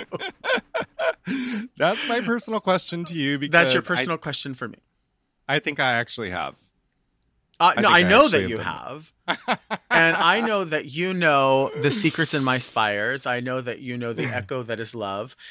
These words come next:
Speaker 2: And, um, I know that you are just asking me these questions because you want me to share the really juicy, juicy bits. And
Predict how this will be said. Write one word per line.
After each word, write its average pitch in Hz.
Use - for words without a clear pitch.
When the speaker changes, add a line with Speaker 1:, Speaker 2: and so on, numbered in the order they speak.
Speaker 2:
And, 131
um, 123
I 143
know 151
that 143
you 220
are 156
just 151
asking 160
me 131
these 120
questions 120
because 127
you 151
want 156
me 131
to 123
share 110
the 127
really 165
juicy, 139
juicy 127
bits. 117
And 151